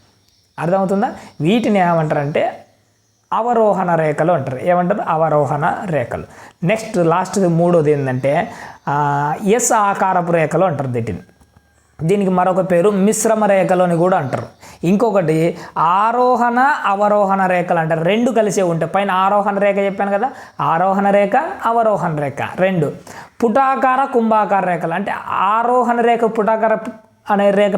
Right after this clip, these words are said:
పేరు ఉంది కదా, అవరోహణ రేఖకు ఏమనుంది? కుంభాకార అని పేరుంది. అదే మార్చి మార్చి చెప్పాడు. అంటే ఎస్ ఆకార రేఖలన్నా, మిశ్రమ రేఖలన్నా, ఆరోహణ అవరోహణ రేఖలన్నా, పుటాకార కుంభారేఖలన్నా అన్నీ ఒకటే.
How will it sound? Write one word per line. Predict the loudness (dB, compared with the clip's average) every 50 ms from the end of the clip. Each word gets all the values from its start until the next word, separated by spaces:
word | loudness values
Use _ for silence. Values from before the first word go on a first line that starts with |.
| 0 0
పేరు | 2 2 2
ఉంది | 4 4 4
కదా, | 2 2 2 0 -2 -4 -10 -14 -14 -14 -6 -2
అవరోహణ | -2 0 2 2 2 2 2 2 2 2 4 4
రేఖకు | 4 4 2 2 2 2
ఏమనుంది? | 2 2 2 2 2 2 2 2 2 2 2 0 -2 -6 -12 -20 -20 -6 -2
కుంభాకార | 0 2 2 2 2 2 0 0 0
అని | 2 0 0
పేరుంది. | 0 0 0 2 0 0 0
అదే | 0 -2 0 2 2 2 2
మార్చి | 2 2 0 0 0 0 -2 -2
మార్చి | 0 0 0 0 0 0 0 0
చెప్పాడు. | 0 0 0 -2 -2 -2 -2
అంటే | -4 -4 -2 0 0 0 0 -2 -8 -14 -16 -8 -4
ఎస్ | -2 0 0 0 -2 -4 -4 -4 -2 -2
ఆకార | 0 0 0 0 0 0 0 0 0 2
రేఖలన్నా, | 2 2 2 2 2 2 0 0 0 0 0 0 0 0 0 -2 -2 -4 -8 -14 -14 -6 -2
మిశ్రమ | 0 2 2 2 2 0 0 2 2 2
రేఖలన్నా, | 2 2 2 2 0 0 0 0 0 0 0 0 0 -2 -2 -6 -12 -8 -4 -2
ఆరోహణ | 0 0 0 0 0 2 2 2 2 2 2 2 2
అవరోహణ | 2 2 2 2 2 2 2 2 2 2 0 0 2
రేఖలన్నా, | 2 0 0 0 0 -2 0 0 0 -2 -2 -2 -4 -8 -16 -6 -2 0
పుటాకార | 0 2 2 0 0 0 0 0 0 0
కుంభారేఖలన్నా | 0 0 0 2 2 2 2 2 0 0 0 0 0 0 0 0 0 0
అన్నీ | 0 -2 -2 -2 -2 -2 0 0 0 0
ఒకటే. | 0 0 -2 -2 -2 -2 -2 0 2 2 4 4 4 2 2 0 -2 -4